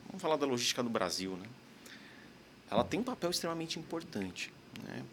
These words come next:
Oitenta por cento do fertilizante que é distribuído no Brasil, ele é importado.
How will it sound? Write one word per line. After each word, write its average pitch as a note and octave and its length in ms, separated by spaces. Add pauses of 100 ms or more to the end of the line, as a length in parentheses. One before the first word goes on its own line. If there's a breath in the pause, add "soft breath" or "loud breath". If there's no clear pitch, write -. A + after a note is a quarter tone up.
Oitenta F3 540
por D3+ 200
cento B2 300
do G#2+ 100
fertilizante G2 840
que G2 380
é C#3 140
distribuído F#2+ 580
no G2+ 60
Brasil, A#2+ 300
ele A#2+ 80
é C#3+ 40
importado. - 580